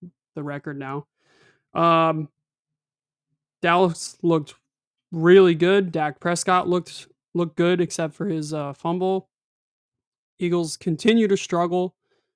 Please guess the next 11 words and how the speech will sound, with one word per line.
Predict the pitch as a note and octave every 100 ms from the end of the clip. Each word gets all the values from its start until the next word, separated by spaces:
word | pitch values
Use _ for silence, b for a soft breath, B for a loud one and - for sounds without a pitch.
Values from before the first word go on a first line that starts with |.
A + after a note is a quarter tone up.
| _
continue | F3 D3 G3 G3+
to | F3
have | D#3+ D3
problems | D#3 D3 D#3 D#3 D3+ D3
on | D3+ D3 D3
both | D3 E3+ E3+
sides | - D3+ D#3
of | D#3
the |
ball. | D3 D3+ D3 C#3+
<sighs> | -